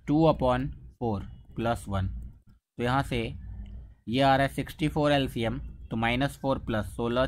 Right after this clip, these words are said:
चौक है, ट्वेल्व, माइनस चार into सोलह, थर्टी टू प्लस वन। तो यहाँ से जो वैल्यू आ रही है, नेगेटिव वैल्यू आ रही है ना, this is a negative number,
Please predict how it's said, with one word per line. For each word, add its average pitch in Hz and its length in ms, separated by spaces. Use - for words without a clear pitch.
चौक 107 320
है, 98 100
ट्वेल्व, 117 320
माइनस 113 540
चार 117 300
into 120 240
सोलह, 98 440
थर्टी 117 300
टू 104 180
प्लस 117 420
वन। 101 280
तो 127 200
यहाँ 123 300
से 143 200
जो 143 100
वैल्यू 135 420
आ 135 120
रही 120 180
है, 135 100
नेगेटिव 131 500
वैल्यू 113 280
आ 98 120
रही 104 100
है 131 80
ना, - 440
this 120 180
is 131 140
a 143 60
negative 113 460
number, 98 300